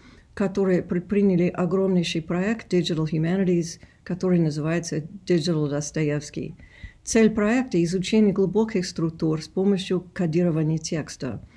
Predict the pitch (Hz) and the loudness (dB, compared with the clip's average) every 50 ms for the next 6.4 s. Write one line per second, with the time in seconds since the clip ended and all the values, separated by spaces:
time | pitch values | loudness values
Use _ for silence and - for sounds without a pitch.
0 | - - - - - 240 247 269 226 202 180 170 160 165 - 196 214 220 196 190 | -20 -20 -20 -20 -4 0 2 2 2 2 -2 -4 -6 -2 0 4 4 4 4 4
1 | 190 180 170 - - 156 156 - - 180 180 175 175 - 165 170 165 165 165 165 | 2 0 0 -2 -4 -6 -6 -2 0 0 0 0 0 0 0 0 0 0 -2 -2
2 | 165 165 165 147 156 151 151 151 - 160 151 156 151 147 - - 156 - - 180 | -4 -4 -2 -2 -2 -2 -4 -4 -4 -2 -2 -2 -2 -4 -6 -8 -8 -4 -4 -2
3 | 165 170 156 151 - - 160 156 - - 151 151 - - 147 147 151 151 151 160 | 0 0 0 -2 -4 -6 -6 -6 -4 -6 -6 -6 -6 -6 -6 -4 -2 -2 -2 -4
4 | 185 185 - - 147 147 143 139 151 147 139 139 131 123 - - 139 131 123 - | -4 -6 -6 -6 -4 -4 -2 -2 -2 -2 -2 -4 -6 -6 -8 -8 -8 -10 -10 -8
5 | - - 208 220 - - - 180 180 - - 180 180 - - 175 165 165 170 165 | -6 -6 -6 -6 -8 -10 -10 -10 -8 -8 -8 -8 -8 -6 -4 -4 -2 -2 -4 -6
6 | - - 170 151 156 151 151 - | -6 -8 -6 -6 -4 -6 -6 -8